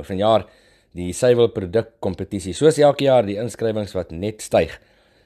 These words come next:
Bloemskou is natuurlik die enigste skou in die land wat nog 'n suiwelproduk kompetisie aanbied. En, eh, die skou se twintig vierentwintig kompetisie het, eh, 'n totaal van nie minder nie as driehonderdeenentagtig inskrywings van, eh,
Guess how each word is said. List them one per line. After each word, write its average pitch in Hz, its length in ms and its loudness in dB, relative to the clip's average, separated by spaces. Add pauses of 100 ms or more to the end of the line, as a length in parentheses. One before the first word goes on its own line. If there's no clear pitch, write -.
(120)
Bloemskou 135 380 2
is 135 80 0
natuurlik 135 320 0
die 127 100 -6
enigste 160 380 2
skou 147 320 4
in 156 80 0
die 143 100 2
land 123 240 0 (140)
wat 101 240 0
nog 101 240 -2
'n 95 180 -2
suiwelproduk 117 920 0
kompetisie 107 640 -4
aanbied. 82 420 -4 (560)
En, 85 240 -8
eh, 82 160 0
die 82 100 -6
skou 113 240 2
se 101 160 -4
twintig 110 360 0
vierentwintig 127 680 2
kompetisie 107 640 -4 (400)
het, 87 280 -6
eh, 87 300 2
'n 87 60 -2
totaal 131 360 4
van 123 140 0
nie 139 100 -2
minder 135 220 2
nie 131 160 0
as 104 140 0 (120)
driehonderdeenentagtig 135 1300 0
inskrywings 110 640 0 (400)
van, 104 440 0
eh, 98 220 2